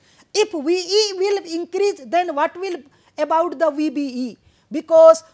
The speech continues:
V B E is equal to वीबी minus वीई। यहाँ पे वीई बढ़ गया,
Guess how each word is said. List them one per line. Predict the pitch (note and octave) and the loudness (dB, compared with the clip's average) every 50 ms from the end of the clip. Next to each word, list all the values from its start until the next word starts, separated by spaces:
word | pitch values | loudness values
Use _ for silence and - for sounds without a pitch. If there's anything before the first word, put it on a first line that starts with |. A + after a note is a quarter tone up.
| _ _ G3 | _ _ -4
V | C#4+ F4 F4+ | -4 -4 -2
B | F4 F#4+ G4 | -2 -4 -4
E | F#4+ F#4 F#4+ G4 F#4 E4+ D4 | -2 -4 -4 -6 -6 -10 -10
is | C4+ E4+ | -10 -10
equal | - E4 D#4+ D#4 - F4 | -2 -2 -2 -2 -2 -8
to | D#4+ | -8
वीबी | C4+ D4+ E4+ F4 F#4 F#4 F4 | -6 -6 -6 -4 -4 -4 -4
minus | E4+ D4+ C#4 C#4+ C#4+ D4+ C#4 - | -4 -4 -6 -4 -4 -6 -6 -6
वीई। | B3+ B3+ B3+ B3 A3 G3 F3 D#3+ - _ | -10 -12 -14 -14 -14 -16 -16 -18 -18 _
यहाँ | G#3+ A#3 A#3+ D4 | -6 -4 -4 -4
पे | D#4+ - F#4 F4 | -4 -6 -8 -8
वीई | D4 C#4 E4+ F4 E4+ F4 F#4 F#4 | -6 -6 -8 -8 -6 -6 -8 -2
बढ़ | D#4+ E4 C#4+ C4 | 0 0 0 0
गया, | D4 A#3+ B3 G#3+ F#3+ E3+ | 0 -2 -2 -4 -4 -6